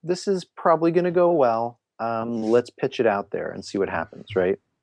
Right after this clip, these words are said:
Now, that's easy to do, whereas if you're introducing a new math curriculum or a new way of doing, um, essay rubrics,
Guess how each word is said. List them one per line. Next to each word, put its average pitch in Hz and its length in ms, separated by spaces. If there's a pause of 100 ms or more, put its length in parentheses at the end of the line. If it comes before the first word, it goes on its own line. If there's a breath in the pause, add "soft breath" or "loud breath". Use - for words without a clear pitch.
(260)
Now, 135 140
that's 202 280
easy 156 320
to 113 140
do, 104 580
whereas 107 680
if 110 160
you're - 100
introducing 110 840
a 110 80
new 104 400
math 95 320
curriculum 95 800
or 92 400
a 92 80
new 104 220
way 101 240
of 87 160
doing, 92 640
um, 82 560 (160)
essay 107 320
rubrics, 98 680